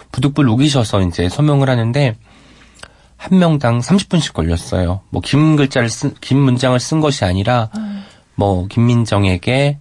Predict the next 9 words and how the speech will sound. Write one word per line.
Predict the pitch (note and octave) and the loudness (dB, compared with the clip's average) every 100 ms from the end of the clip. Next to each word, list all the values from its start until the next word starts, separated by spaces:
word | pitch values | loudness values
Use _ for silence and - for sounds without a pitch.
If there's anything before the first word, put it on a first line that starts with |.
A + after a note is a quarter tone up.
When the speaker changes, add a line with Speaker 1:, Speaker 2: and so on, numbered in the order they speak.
| _ | _
Speaker 1:
황현산, | - C3 A#2+ G#2+ G2+ A2 G2+ F#2 _ _ _ - | -4 0 0 0 -2 -2 -2 -4 _ _ _ -4
오은에게 | G#2+ A#2+ A#2 G#2+ G2+ C3 | 2 2 2 0 0 -2
황현산을 | C3 C#3 C#3 C3 A#2+ A2+ A2 | 0 0 2 2 0 0 0
쓰는데 | - A2+ G#2+ B2 C#3 B2 - - - - - | -2 -4 -2 0 -2 -4 -14 -20 -20 -20 -4
삼십 | G3 F#3 - | -2 -2 -2
분이 | B2+ A#2 G#2 G2 G#2+ - - | 0 2 2 0 -4 -10 -6
걸리더라고요, | - G#2+ G#2+ F2 E2+ | 0 2 4 4 2
Speaker 2:
음. | G2 | 0
Speaker 1:
각각. | G2 F#2+ F2+ F2+ F2+ | -2 -2 -2 -2 -4